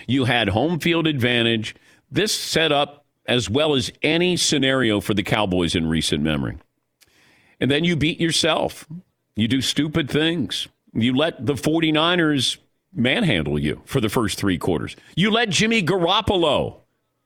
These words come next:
beat you. And, of course, Jimmy, Paulie was great yesterday. He goes, "Man, I just get the feeling Jimmy's gonna <laughs> give one up." <laughs> It's like four minutes later, it's like, "Uh-oh." And then you go, "The Niners are doing their best to give Dallas a chance to win this game."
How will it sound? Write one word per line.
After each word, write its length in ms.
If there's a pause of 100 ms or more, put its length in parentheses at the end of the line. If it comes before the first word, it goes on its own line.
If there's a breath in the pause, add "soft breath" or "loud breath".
(100)
beat 240
you. 240 (280 soft breath)
And, 200
of 40
course, 280
Jimmy, 260 (260 loud breath)
Paulie 320
was 180
great 300
yesterday. 500
He 60
goes, 200
"Man, 260
I 100
just 200
get 140
the 40
feeling 460
Jimmy's 320
gonna 180
<laughs> 0
give 300
one 240
up." 320 (200)
<laughs> 200
It's 840
like 160
four 280
minutes 320
later, 320
it's 100
like, 240
"Uh-oh." 1040 (720 loud breath)
And 160
then 160
you 120
go, 320
"The 140
Niners 540
are 160
doing 260
their 160
best 460
to 100
give 500
Dallas 440
a 60
chance 420
to 100
win 200
this 200
game." 400